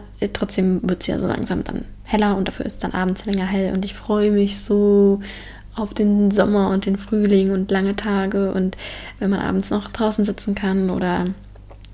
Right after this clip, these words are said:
auch dann hier, dann, wenn ich so richtig den Sommer dann mal in Kopenhagen miterlebe und, äh, jetzt natürlich erstmal den Frühling. Ähm, deswegen, ja, so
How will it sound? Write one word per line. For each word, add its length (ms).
auch 140
dann 180
hier, 380
dann, 280
wenn 180
ich 120
so 100
richtig 300
den 180
Sommer 240
dann 120
mal 120
in 120
Kopenhagen 600
miterlebe 520
und, 280
äh, 160
jetzt 220
natürlich 340
erstmal 200
den 140
Frühling. 540
Ähm, 340
deswegen, 500
ja, 180
so 240